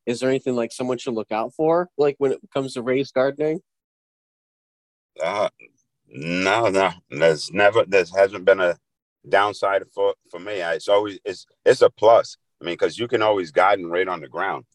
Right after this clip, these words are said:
Speaker 2: Raised bed just gives you the advantage of, uh, of getting right up
Speaker 1: Kind
Speaker 2: and
Speaker 1: of
Speaker 2: right away,
Speaker 1: Yeah, like,
Speaker 2: you know?
Speaker 1: being, being a little more in control of it.
Speaker 2: Yeah, being in control of it and, and, and getting a start right away. I mean,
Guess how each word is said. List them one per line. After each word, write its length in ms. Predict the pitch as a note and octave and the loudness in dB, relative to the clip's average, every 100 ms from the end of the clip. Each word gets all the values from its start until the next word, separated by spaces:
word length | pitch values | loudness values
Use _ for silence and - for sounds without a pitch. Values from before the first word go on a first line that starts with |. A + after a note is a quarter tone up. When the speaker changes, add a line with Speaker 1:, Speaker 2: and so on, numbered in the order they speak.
| _ _ - | _ _ -4
Speaker 2:
Raised 360 | F2+ G#2+ E2 | 0 0 0
bed 240 | F#2 G2+ E2 | 2 2 2
just 240 | D#2+ C#2+ | -8 -4
gives 260 | F2 E2+ D2 | -2 -2 0
you 120 | E2+ | -2
the 120 | D2 | 0
advantage 540 | C#2 C2+ D#2+ E2 C#2 C#2 | -2 0 2 2 0 2
of, 260 | C2+ B1 | 0 2
uh, 240 | C2 C2 B1+ _ _ _ - | 0 0 -2 _ _ _ -4
of 280 | C#2 C2+ - - - | 0 0 -2 -20 0
getting 240 | F2 C#2 | 0 2
right 200 | C#2+ D2 | 2 4
up 100 | D2+ | 2
Speaker 1:
Kind 160 | C3+ B2 | 2 -2
Speaker 2:
and 80 | G#2 | -4
Speaker 1:
of 60 | _ _ _ _ _ _ - | _ _ _ _ _ _ -2
Speaker 2:
right 180 | D2+ C2+ | 0 2
away, 260 | C2 C#2+ D2+ | 2 4 4
Speaker 1:
Yeah, 120 | A2 | 2
like, 100 | B1+ | -2
Speaker 2:
you 60 | C#2 | 0
know? 100 | B2 | 2
Speaker 1:
being, 180 | A#2+ | 0
being 200 | A2 B2 | 0 -2
a 40 | A#2 | 0
little 220 | A#2 A2+ | 2 0
more 260 | A2 A2 G#2+ | 0 -2 -4
in 60 | |
control 480 | G#2+ G#2+ - A#2 G#2+ | -6 -8 -2 -2 -2
of 80 | F#2 | -4
it. 220 | F#2+ F2+ _ _ _ _ - | -10 -12 _ _ _ _ -6
Speaker 2:
Yeah, 180 | F#2+ E2 | -4 0
being 280 | D#2+ E2+ | 4 6
in 60 | E2+ | 6
control 460 | F#2 E2 F#2 F2+ F#2 | 2 4 6 8 6
of 120 | F2+ | 4
it 140 | F#2+ C#2+ | 0 0
and, 220 | D#2 C2+ | -4 -4
and, 180 | D2+ - | -8 -8
and 220 | - C#2 | -10 -6
getting 240 | C2 - D#2 | 0 0 0
a 60 | |
start 400 | D2+ - F2 E2+ C2 | -4 2 4 4 4
right 260 | E2 E2+ | 2 2
away. 340 | D#2 F2 E2 C#2+ | 0 -2 -2 -4
I 40 | |
mean, 320 | C#2+ C#2+ C#2+ | -12 -16 -18